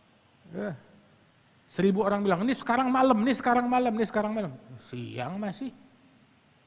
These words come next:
Kalau sejuta orang ngumpul, malam, malam, malam, malam. Jadi malam. Kagak, tetap aja siang. Tetap aja siang.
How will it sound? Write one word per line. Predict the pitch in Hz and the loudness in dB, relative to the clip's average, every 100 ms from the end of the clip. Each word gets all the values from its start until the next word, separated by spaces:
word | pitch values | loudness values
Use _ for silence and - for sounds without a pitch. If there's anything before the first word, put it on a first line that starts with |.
| _ _ _ _ _ - | _ _ _ _ _ -2
Kalau | 190 | -2
sejuta | 180 185 220 220 | 0 -2 0 2
orang | 214 240 226 139 - - 233 | 4 6 4 2 -10 -8 -2
ngumpul, | 311 285 302 160 - | -2 2 4 4 4
malam, | - 160 175 156 | 2 4 2 0
malam, | - 202 165 196 151 | 0 0 2 2 2
malam, | 220 196 220 196 | 0 4 4 2
malam. | 165 240 226 165 - - | 2 2 2 0 -6 -6
Jadi | 160 170 | 0 2
malam. | 196 156 113 - - - - _ - | 2 2 -2 -12 -20 -20 -20 _ -18
Kagak, | - 180 233 - - | -14 -12 -14 -18 -18
tetap | - 233 | -12 -10
aja | 233 269 | -8 -8
siang. | 220 151 156 _ _ _ _ _ _ _ _ _ _ _ _ _ _ _ - | -10 -12 -16 _ _ _ _ _ _ _ _ _ _ _ _ _ _ _ -8
Tetap | 226 185 | -4 -4
aja | 165 196 | -4 -8
siang. | 147 190 131 | -10 -12 -14